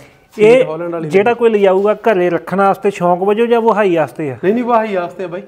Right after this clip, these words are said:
Speaker 2: ਠੀਕ
Speaker 1: ਤੁਸੀਂ
Speaker 2: ਆ।
Speaker 1: ਆਪਣੇ ਕੋਲੇ ਚੱਲਦਾ ਵੇਖਿਆ ਹੀ ਇਹ।
Speaker 2: ਹਾਂ।
Speaker 1: ਇਹ
Speaker 2: ਔਖੇ ਤੋਂ
Speaker 1: ਪੂਰਾ
Speaker 2: ਆ-
Speaker 1: ਕੰਮ ਲੈਂਦੇ ਸੀ ਇਹ ਤੋਂ, ਕੋ-,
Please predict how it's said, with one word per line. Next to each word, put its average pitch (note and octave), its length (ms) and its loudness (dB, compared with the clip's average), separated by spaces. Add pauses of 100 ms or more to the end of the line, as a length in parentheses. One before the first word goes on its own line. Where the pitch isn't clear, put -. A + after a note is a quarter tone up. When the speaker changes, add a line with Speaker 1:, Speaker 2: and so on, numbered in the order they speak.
(140)
Speaker 2:
ਠੀਕ E3+ 140 -4
Speaker 1:
ਤੁਸੀਂ G#3 160 -4
Speaker 2:
ਆ। G3+ 40 -2
Speaker 1:
ਆਪਣੇ G3+ 180 -6
ਕੋਲੇ G#3 160 -6
ਚੱਲਦਾ G3+ 280 -4
ਵੇਖਿਆ F#3+ 320 -6
ਹੀ G3 180 -8
ਇਹ। A#3+ 80 -10 (180)
Speaker 2:
ਹਾਂ। D#3 220 0 (480)
Speaker 1:
ਇਹ F#3 60 0
Speaker 2:
ਔਖੇ G3 320 2
ਤੋਂ F#3 80 0
Speaker 1:
ਪੂਰਾ G#3+ 200 0
Speaker 2:
ਆ- G#3+ 100 2
Speaker 1:
ਕੰਮ G#3+ 160 -2
ਲੈਂਦੇ G3+ 300 -2
ਸੀ G3 120 -4
ਇਹ G3+ 60 0
ਤੋਂ, G#3 140 -2
ਕੋ-, G3+ 200 -12